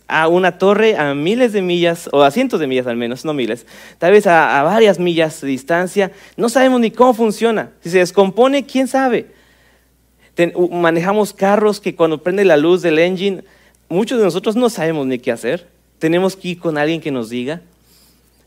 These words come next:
Estamos envueltos en un mundo en que pareciera que no im-,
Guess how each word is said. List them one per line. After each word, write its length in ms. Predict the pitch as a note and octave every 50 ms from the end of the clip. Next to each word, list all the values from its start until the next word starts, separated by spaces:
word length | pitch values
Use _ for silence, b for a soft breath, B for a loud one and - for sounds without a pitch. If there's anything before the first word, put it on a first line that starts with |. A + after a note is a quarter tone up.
| _ _ _ _ _ - -
Estamos 520 | D#3 D3+ - - G3+ G#3+ A3 A3+ G#3+ G3
envueltos 460 | G3 E3+ E3 F3 F3+ F3 F#3+ G3 G3
en 140 | F#3+ E3+ F3
un 80 | F#3 F#3
mundo 260 | F3+ F#3 F#3 F#3 F#3+
en 80 | F3+
que 120 | - F3 E3+
pareciera 500 | F3 D#3+ D3 C#3+ C#3 - F3+ E3+ F3 F3
que 160 | F3 F3+ D#3
no 100 | D3 D#3
im-, 140 | D#3+ D#3+